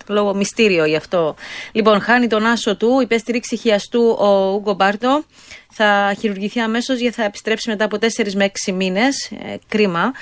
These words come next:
Κάλεσμα πουλά ήδη στον κόσμο. Ανόρθωση, αελ, Ζουν και αναπνέουν για τον τελικό της εικοστής Μαΐου. Απόλλωνας βγάζει πλάνο ενδεκάδα σήμερα ο Κάνεν. Ομόνοια, δεκαέξι τελικές προσπάθειες, αλλά μηδέν γκολ.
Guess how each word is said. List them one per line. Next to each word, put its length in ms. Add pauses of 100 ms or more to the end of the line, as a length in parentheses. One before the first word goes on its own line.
(420)
Κάλεσμα 500
πουλά 260
ήδη 180
στον 280
κόσμο. 340
Ανόρθωση, 500
αελ, 260
Ζουν 220
και 80
αναπνέουν 320
για 140
τον 120
τελικό 300
της 160
εικοστής 560
Μαΐου. 420 (320)
Απόλλωνας 520
βγάζει 300
πλάνο 420
ενδεκάδα 600
σήμερα 380
ο 40
Κάνεν. 600
Ομόνοια, 500
δεκαέξι 400
τελικές 360
προσπάθειες, 640
αλλά 280
μηδέν 440
γκολ. 320